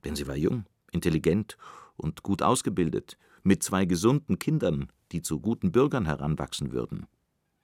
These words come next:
Und so erhielt sie reichlich Angebote zu emigrieren. Aber die Sache hatte einen Haken. Mein Großvater war schon alt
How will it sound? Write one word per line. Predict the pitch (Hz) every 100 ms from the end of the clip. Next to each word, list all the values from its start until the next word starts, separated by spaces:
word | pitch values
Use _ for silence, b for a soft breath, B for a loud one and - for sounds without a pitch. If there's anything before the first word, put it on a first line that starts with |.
| b b b b b
Und | - 95
so | 113
erhielt | 98 90 104
sie | - 85 62
reichlich | 78 98 - 76 - -
Angebote | 90 82 78 82 78
zu | 73 -
emigrieren. | 82 80 82 87 65 - - _ _ _ _ _ _ _
Aber | 90
die | 87
Sache | 90 107 101
hatte | 92 92
einen | 76 76
Haken. | 87 101 - - - _ _ _ _ -
Mein | 80
Großvater | 85 131 - 67 - 55
war | 67 80
schon | 85
alt | - 110 -